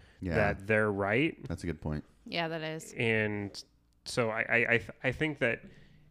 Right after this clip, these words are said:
Speaker 2: like Trump himself, he, he, Trump was nervous the other, like, on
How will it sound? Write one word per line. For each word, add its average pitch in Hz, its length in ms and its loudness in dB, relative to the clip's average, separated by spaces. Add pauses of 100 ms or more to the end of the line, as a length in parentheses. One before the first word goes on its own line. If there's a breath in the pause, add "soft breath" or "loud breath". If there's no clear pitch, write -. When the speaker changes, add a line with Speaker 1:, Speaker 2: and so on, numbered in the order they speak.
Speaker 2:
like 120 540 -2
Trump 117 320 -2
himself, 101 580 -2 (460)
he, 120 300 -6
he, - 260 -14 (100)
Trump 143 220 4
was 107 140 2
nervous 98 580 -2 (300)
the 113 100 4
other, 95 240 0 (100)
like, 98 240 -2
on 110 240 0